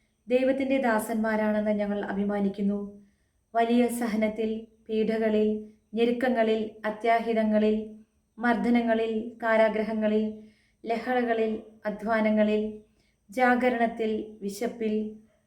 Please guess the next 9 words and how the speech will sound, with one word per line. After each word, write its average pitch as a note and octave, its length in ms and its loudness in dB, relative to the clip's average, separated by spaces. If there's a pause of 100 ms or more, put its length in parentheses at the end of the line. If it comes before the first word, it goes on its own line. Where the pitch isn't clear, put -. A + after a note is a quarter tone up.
ശുദ്ധതയിൽ, A3+ 920 0 (180)
ജ്ഞാനത്തിൽ, G#3+ 840 -2 (360)
ക്ഷമയിൽ, A3+ 760 0 (100)
ദയയിൽ, G#3+ 680 2 (560)
പരിശുദ്ധാത്മാവിൽ, A3 1160 0 (300)
നിഷ്കളങ്ക A3+ 500 0
സ്നേഹത്തിൽ, A3 720 -4 (420)
സത്യസന്ധമായ A#3+ 880 2
വാക്കിൽ, A3 680 0